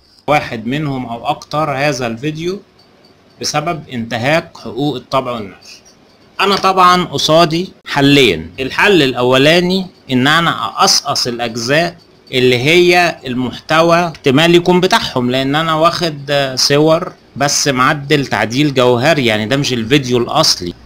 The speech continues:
انا واخد الفيديو الاصلي ومعدل عليه تعديلات جوهرية ومعلق بصوتي، يعني محول الفيديو من صوت وصورة حقيقيين الى صورة متحركة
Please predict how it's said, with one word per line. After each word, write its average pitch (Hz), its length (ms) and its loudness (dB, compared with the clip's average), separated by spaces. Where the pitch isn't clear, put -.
انا 123 140 0
واخد 131 380 2
الفيديو 131 400 2
الاصلي 147 640 0
ومعدل 123 600 0
عليه 120 220 0
تعديلات 123 680 -2
جوهرية 127 920 2
ومعلق 127 680 0
بصوتي، 135 520 0
يعني 98 220 -6
محول 131 640 0
الفيديو 107 680 -2
من 104 220 -6
صوت 147 520 0
وصورة 110 680 0
حقيقيين 135 1040 2
الى 135 260 0
صورة 208 500 2
متحركة 180 1120 -2